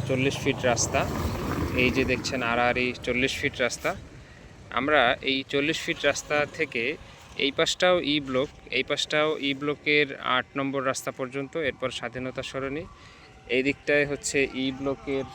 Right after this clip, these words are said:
আহ, দশ নম্বর রোড থেকে শুরু হয়েছে। দশ নম্বর রোডের পরেই হচ্ছে এগারো নম্বর রোড। এই এগারো নম্বর রোডের আমরা, আহ, পূর্ব মাথায় গেলে আমরা একটা প্লট দেখব পাঁচ কাঠা। এই প্লটটা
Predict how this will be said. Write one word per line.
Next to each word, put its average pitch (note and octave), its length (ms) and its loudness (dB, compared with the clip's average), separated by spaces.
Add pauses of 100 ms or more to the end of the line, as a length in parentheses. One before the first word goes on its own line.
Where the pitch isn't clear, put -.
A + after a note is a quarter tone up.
(680)
আহ, A#2 560 -2 (400)
দশ C3 220 0
নম্বর C#3 260 0
রোড C3 220 -2
থেকে C3+ 220 -4
শুরু B2+ 260 -4
হয়েছে। C3 380 -2 (760)
দশ C#3 260 0
নম্বর E3 240 2
রোডের D#3 300 0
পরেই D#3+ 200 -2
হচ্ছে D#3+ 280 -2
এগারো D3+ 360 0
নম্বর A#2 280 -4
রোড। C3 200 -2 (500)
এই B2+ 380 0
এগারো D3 380 4
নম্বর D#3+ 320 0 (320)
রোডের C3+ 440 0 (220)
আমরা, B2+ 520 -2 (420)
আহ, A#2+ 140 -2 (100)
পূর্ব C#3+ 240 0
মাথায় D3+ 380 0
গেলে C3+ 380 0 (360)
আমরা A#2+ 260 -2
একটা A#2 200 -6
প্লট C3 260 -4
দেখব B2 360 -6 (120)
পাঁচ C#3+ 260 4
কাঠা। B2+ 360 -4 (440)
এই C#3+ 220 4
প্লটটা E3 600 -2